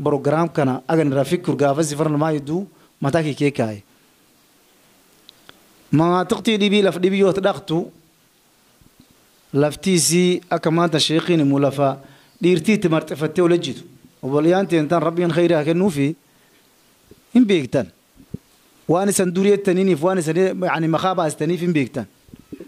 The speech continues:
Guyyaa kallee mustawaa isii deemuu jirtu Rabbi beeka. Gar cufallee illee ol kaate. Maadaama isin kitaaba Rabbii kan ol fuute,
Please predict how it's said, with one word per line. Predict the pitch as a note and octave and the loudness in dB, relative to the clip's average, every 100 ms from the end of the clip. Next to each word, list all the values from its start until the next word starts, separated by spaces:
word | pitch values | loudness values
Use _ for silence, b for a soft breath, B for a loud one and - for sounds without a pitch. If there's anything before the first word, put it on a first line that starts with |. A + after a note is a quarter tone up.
| - | -12
Guyyaa | C#3 D#3+ F#3+ | -2 2 2
kallee | F#3 F#3 | 2 2
mustawaa | F3 C#3+ D#3 E3+ | 0 -2 0 0
isii | D#3+ E3 | -2 -4
deemuu | D#3 E3 | -2 -2
jirtu | D#3 B2 C#3+ | -4 -4 -4
Rabbi | C#3+ | -4
beeka. | C3 B2+ - - - _ _ _ _ _ _ _ - _ _ - _ _ _ _ - | -6 -10 -12 -20 -20 _ _ _ _ _ _ _ -20 _ _ -20 _ _ _ _ -2
Gar | F#3+ | -2
cufallee | A2 D#3+ G#3 G3+ | 0 -2 0 2
illee | F3 F#3 | 2 2
ol | D3+ | 0
kaate. | E3 C3+ - - | 0 -2 -4 -8
Maadaama | D3+ E3 E3 G3+ F#3+ | -2 -2 0 0 0
isin | D3+ F#3+ | -2 -2
kitaaba | D#3+ F#3+ F3+ | 0 0 0
Rabbii | F3+ F3 | 0 0
kan | E3 | 0
ol | D#3 | -2
fuute, | - A3 D3 | -2 -4 -4